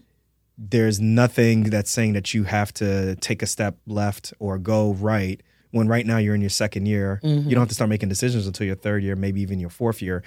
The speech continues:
Speaker 2: Right.
Speaker 1: And there's plenty of people who have walked away and finished without doing anything and then come back years later and do a fellowship.
Speaker 2: Mm-hmm.
Speaker 1: Or,
Speaker 2: Absolutely.
Speaker 1: you know, they do something else. She's got an M B A also prior to coming in.
Speaker 2: Okay.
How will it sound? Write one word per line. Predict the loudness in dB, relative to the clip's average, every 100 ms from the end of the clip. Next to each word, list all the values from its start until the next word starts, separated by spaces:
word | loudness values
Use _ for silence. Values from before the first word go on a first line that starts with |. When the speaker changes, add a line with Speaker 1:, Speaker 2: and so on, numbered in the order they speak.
| -2
Speaker 2:
Right. | 0 2
Speaker 1:
And | 4
there's | 4 4
plenty | 4 6
of | 6
people | 8 6 6 4 4
who | 4 4 2
have | 0 -2 0
walked | 2 2 2
away | 2 4 2
and | 0 -2
finished | 0 2 0 -4 -12 _ -2
without | 2 2 2
doing | 2 2 2 0
anything | 0 0 0 -2 -2
and | -2
then |
come | -2 0 2
back | 0 -2 -8
years | -2 0 0 0
later | -2 0 -2 -6 -10 _ _ _
and | 0 2
do | 4
a | 4
fellowship. | 4 4 2 -8 0
Speaker 2:
Mm-hmm. | 2 2 0 -4 _ _ _ -2 6 10
Speaker 1:
Or, | 10
Speaker 2:
Absolutely. | 8 4 4 0 2
Speaker 1:
you | 6
know, | 8 8 6
they | 6
do | 6
something | 6 6
else. | 6
She's | 8 8
got | 10 8
an |
M | 8 6
B | 6
A | 8
also | 8 6 2
prior | 0 2 2
to | 2
coming | 2 2 2
in. |
Speaker 2:
Okay. | 0